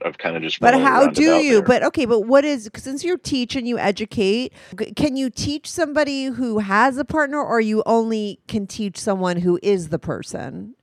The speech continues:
Speaker 2: and open up their mind? Do you
Speaker 1: Ye-
Speaker 2: know, what's it?
Speaker 1: I think you can, I think it's about, I think it's about presenting the facts
Speaker 2: Yeah.
Speaker 1: and allowing, y-, like anything else, it's, you can present,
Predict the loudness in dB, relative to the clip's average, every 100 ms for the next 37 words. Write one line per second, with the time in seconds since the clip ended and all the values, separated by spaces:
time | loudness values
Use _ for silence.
0 | -6 0 0 0 -6 -6 -6 -6 -12 -8
1 | -6 -4 -6 _ -14 -4 -4 -4 -12 -10
2 | -14 0 0 2 2 2 2 0 -4 _
3 | _ 2 4 -2 -2 -4 0 2 2 -2
4 | -4 -2 -4 -2 0 0 0 -4 -4 -4
5 | -6 -6 -6 -10 -12 -8 -8 -8 _ _
6 | -2 0 -2 2 2 2 -4 -14 -12 -10
7 | 0 2 4 4 4 2 0 -6 -12 -10
8 | -6 -6 -4 -2 0 -2 -4